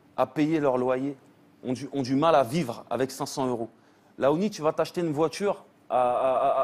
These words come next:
à, à cent mille euros, alors que toi-même, tu as connu, euh, la misère avec ta maman, euh, le, les, les aides au loyer,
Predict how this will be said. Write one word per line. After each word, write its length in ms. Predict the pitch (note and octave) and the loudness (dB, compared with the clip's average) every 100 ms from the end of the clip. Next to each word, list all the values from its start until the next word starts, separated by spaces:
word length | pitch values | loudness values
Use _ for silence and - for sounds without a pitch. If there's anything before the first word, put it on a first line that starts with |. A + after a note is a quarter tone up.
| - | 0
à, 40 | |
à 60 | C#3+ | -2
cent 180 | - D#3+ | -2 -2
mille 180 | D#3 | 2
euros, 320 | D#3 D3+ G#3+ G#3 - - - - - - | 4 4 2 -2 -18 -20 -20 -20 -6 0
alors 200 | C3+ C#3 | 2 2
que 100 | D#3+ | -2
toi-même, 600 | - F3+ F3 G#3 D#3 F2 - - - - | 2 2 4 0 -2 -8 -14 -20 -20 -6
tu 160 | C#3+ | 0
as 60 | C3+ | 0
connu, 480 | - D3 D3 F3 E3+ | 2 0 0 0 0
euh, 300 | C3 A2+ F#2+ - - _ _ _ _ _ | 0 0 -4 -12 -20 _ _ _ _ _
la 180 | A2+ C3 | 0 2
misère 360 | C#3+ D3 D#3+ D3+ | 4 2 4 4
avec 200 | C3 B2+ | 2 2
ta 120 | C3+ | 2
maman, 440 | C3 C3 E3 E3 - _ _ - - - A2+ | 4 2 0 -2 -10 _ _ -20 -20 -8 0
euh, 520 | A#2+ A#2 A#2 A2 - | 2 2 2 2 0
le, 880 | A2 A#2 A#2+ B2 C3 B2+ C3 B2 A#2 | -2 0 0 -2 -4 0 4 4 2
les, 300 | A#2+ B2 B2 A2 G2 - - _ _ - | 0 2 2 0 -6 -12 -20 _ _ 0
les 240 | C3+ A#2+ | 0 2
aides 140 | D#3 | 2
au 80 | C#3+ | 4
loyer, 500 | C#3 C#3 C3+ D#3+ E3+ | 4 4 4 2 0